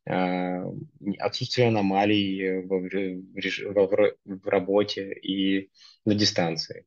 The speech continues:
Если как бы на этом этапе у вас не получается найти консенсуса, то опять возврат на бизнес-анализ и опять там пересмотр каких-то вопросов. Если же все хорошо, переходим на тестирование, версия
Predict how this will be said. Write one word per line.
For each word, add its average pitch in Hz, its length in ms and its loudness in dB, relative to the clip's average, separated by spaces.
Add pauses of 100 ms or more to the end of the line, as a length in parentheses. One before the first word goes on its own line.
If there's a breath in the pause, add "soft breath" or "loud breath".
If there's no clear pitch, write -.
Если 95 420 2
как 98 240 2
бы 104 80 2
на 101 80 2
этом 101 300 0
этапе 98 320 0
у 90 60 0
вас 90 220 -2
не 92 80 -6
получается 95 680 2
найти 87 260 -4
консенсуса, 135 680 2
то 104 340 4 (960 loud breath)
опять 117 420 0
возврат 101 400 4
на 95 80 2
бизнес-анализ 87 880 0
и 87 60 -2
опять 90 280 -2
там 98 120 -6
пересмотр - 600 -4
каких-то - 380 -10
вопросов. - 520 -2 (200)
Если 92 220 0
же 101 100 2
все 107 160 -2
хорошо, - 360 4
переходим 107 520 2
на 92 100 -4
тестирование, 123 600 2
версия 92 420 2